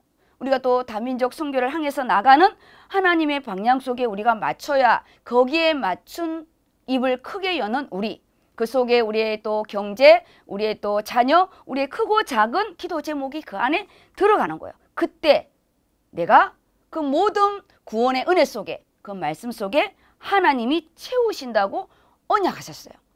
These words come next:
그 언약의 말씀을 오늘 우리가 또 선포하는 거죠. 말씀을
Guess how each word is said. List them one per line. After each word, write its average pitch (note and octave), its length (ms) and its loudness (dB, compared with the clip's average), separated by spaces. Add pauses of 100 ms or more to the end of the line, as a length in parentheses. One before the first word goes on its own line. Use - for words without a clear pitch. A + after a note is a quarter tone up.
(280)
그 A3+ 220 4
언약의 A#3+ 640 2 (160)
말씀을 G3+ 480 0
오늘 F4 340 6 (220)
우리가 F#3 240 -2
또 F3+ 120 -6
선포하는 B3 560 8
거죠. A#2+ 220 -8 (400)
말씀을 C#4 680 4